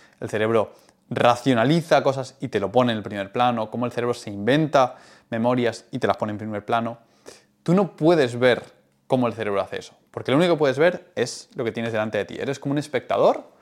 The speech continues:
que solo puedes mirar la pantalla y el cerebro lo que hace es lanzarte diapositivas una detrás de otra. Pero, ¿qué hace el cerebro en segundo plano para decidir qué diapositiva ponerte delante? Eres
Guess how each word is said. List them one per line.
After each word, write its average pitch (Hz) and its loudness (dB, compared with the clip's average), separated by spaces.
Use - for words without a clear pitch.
que 117 -4
solo 151 2
puedes 156 4
mirar 135 2
la 135 2
pantalla 117 0
y 123 -2
el 110 0
cerebro 127 0
lo 123 2
que 123 0
hace 127 0
es - -4
lanzarte 127 0
diapositivas 127 -4
una 156 -2
detrás 131 -4
de 123 0
otra. 117 -4
Pero, 107 0
¿qué 165 6
hace 208 2
el 196 0
cerebro 147 4
en 127 -2
segundo 120 -2
plano 107 -2
para 110 0
decidir 110 -6
qué 143 2
diapositiva 117 0
ponerte 95 -10
delante? 131 -4
Eres 135 -10